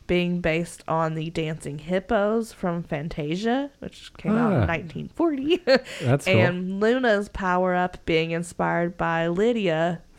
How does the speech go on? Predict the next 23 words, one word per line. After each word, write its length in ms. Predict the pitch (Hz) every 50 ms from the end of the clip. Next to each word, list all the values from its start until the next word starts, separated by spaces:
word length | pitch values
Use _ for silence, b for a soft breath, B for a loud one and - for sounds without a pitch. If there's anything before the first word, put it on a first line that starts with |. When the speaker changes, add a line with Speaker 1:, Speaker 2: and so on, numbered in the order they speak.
| - - 180
Speaker 1:
from 340 | 175 175 175 185 202 196 - -
Beetlejuice. 800 | 247 320 349 339 - 180 196 - - - - - - - -
Speaker 2:
Oh, 180 | 151 196 226 240
yeah. 440 | 247 262 269 277 220 185 123 95 101 117 165
Yeah. 40 |
Speaker 1:
Yeah. 260 | 139 - - 170 120 107 - -
Speaker 2:
Cool. 300 | - 135 170 202 - - - - - _ -
Speaker 1:
I 200 | - - 190 214
was 120 | 226 226 220
like, 180 | 226 190 -
I 120 | 156 180 208 185 - -
definitely 480 | 202 190 196 190 - 233 214 214 220
see 320 | 190 - - 202 190 185 185
the 80 | 180
mixture 600 | 175 180 175 165 170 170 - - - - 180 170
of, 220 | 165 165 165 175 -
like, 480 | - 135 147 147 156 - - - -
Disney 640 | - 220 214 220 220 226 220 214 208 208 208 202 196
and 300 | 185 175 180 185 190 214 - -
science 400 | - 180 160 147 143 151 - -
fiction. 960 | - 208 202 - - - - 202 190 190 185 185 185 185 185 180 180 190 185 B B B B B
Speaker 2:
Yeah. 720 | - 120 117 117 110 107 104 104 - 175 175 175 170 170 165
Speaker 1:
Um, 280 | 165 165 170 175 170